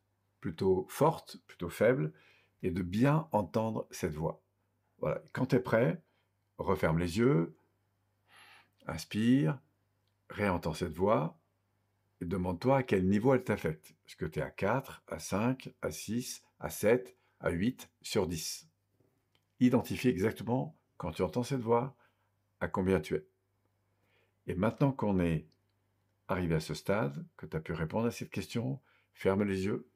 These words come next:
réentends cette voix, et imagine que la personne te dise exactement la même chose, avec la bouche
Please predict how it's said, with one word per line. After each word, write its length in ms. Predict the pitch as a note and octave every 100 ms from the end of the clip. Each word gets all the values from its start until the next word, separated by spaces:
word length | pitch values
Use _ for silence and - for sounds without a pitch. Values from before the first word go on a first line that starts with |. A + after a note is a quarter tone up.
| _ _ _ _ _ _ _ _ _ _ _ -
réentends 480 | - F2 D#2 D2+ F#2+
cette 180 | F#2+ A2+
voix, 260 | A#2 D#3 - _ _ _ _ _ _ _ _ _ _ _ _ _ _ _ _ _ _ _
et 60 | F2+
imagine 680 | F#2+ G#2 F2 A#2+ C#3 D#3 D3+ _
que 80 | F2+
la 100 | D#2+
personne 420 | E2+ - F2 D#2
te 120 | F2+
dise 280 | E2 E2+ D2+
exactement 600 | D#2 E2+ G#2 - G2 F#2
la 80 | D#2+
même 160 | D#2
chose, 400 | D#2 G#2 A#2+ D3+ - _ _ _ _ _ _ _ _ _ _ _ _ _ _ -
avec 200 | D#2+ F2
la 100 | E2
bouche 560 | D#2 C3 - - -